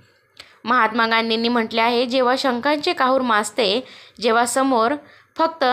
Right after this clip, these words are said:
नराश्यच दिसते आणि दूर क्षितिजापर्यंतच आशेचा एकही किरण दृष्टीस पडत नाही, तेव्हा मी वळतो भगवद्गीतेकडे आणि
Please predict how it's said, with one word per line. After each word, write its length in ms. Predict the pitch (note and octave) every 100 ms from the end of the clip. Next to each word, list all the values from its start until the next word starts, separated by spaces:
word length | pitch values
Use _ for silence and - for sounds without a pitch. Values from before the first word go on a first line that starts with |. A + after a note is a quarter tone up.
| C4+
नराश्यच 640 | C4 A3 B3 C4+ - E4
दिसते 420 | B3 C4 - G#3+
आणि 340 | G#3+ C#3 G#3+ A#3
दूर 360 | F#3+ B3 E4
क्षितिजापर्यंतच 1040 | F4+ F4 C4+ B3+ B3+ A#3+ A3 A3+ A3 A3 G#3+
आशेचा 540 | - G#3+ G#3 A3 A3 A#3 -
एकही 380 | G#3+ A3 A#3+
किरण 300 | E4 D#4 C#4
दृष्टीस 360 | A#3+ A3+ A#3 A3+
पडत 340 | - A#3+ D4
नाही, 300 | A#3+ G#3 G3+ A#3 _ - _ _ -
तेव्हा 300 | C4 C4+ E4
मी 160 | D#4+ E4
वळतो 380 | C4+ B3+ A3
भगवद्गीतेकडे 760 | A3 A#3+ F#3+ F#3+ G3 F#3+ F#3+ F#3+ G3 _ _ _ _ _ _ _ -
आणि 220 | G#3+ B3+